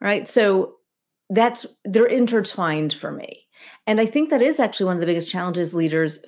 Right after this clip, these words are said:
face is that we get so involved in the do,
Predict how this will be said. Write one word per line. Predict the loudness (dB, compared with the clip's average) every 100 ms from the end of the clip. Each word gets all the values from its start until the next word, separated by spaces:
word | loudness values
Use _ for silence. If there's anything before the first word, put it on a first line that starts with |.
| -6
face | -2 0 0 -2
is | -4 -4 -2
that | -2 -2
we | -4 0 0
get | 2 -2 -2
so | -6 -2 2
involved | 2 0 -2 -2 -2 -2 -4 -8
in | -6 -4
the | -4 -8 -6
do, | -2 0 0 -2 -4 -6